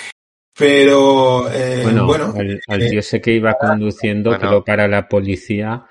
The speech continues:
Speaker 2: creo que las views no le van a salir rentables.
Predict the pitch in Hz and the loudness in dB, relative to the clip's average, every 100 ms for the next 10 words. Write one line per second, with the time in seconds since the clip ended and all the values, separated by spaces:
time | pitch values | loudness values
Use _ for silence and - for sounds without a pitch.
0 | _ _ _ - 101 101 - 101 98 95 | _ _ _ -4 -2 -2 -2 -4 -2 -4
1 | 87 98 104 - 107 101 98 95 92 87 | -4 -6 -6 -10 -8 -6 -6 -6 -8 -10
2 | 98 90 87 87 82 82 87 87 85 85 | -10 -8 -8 -8 -10 -10 -10 -10 -14 -16
3 | - | -18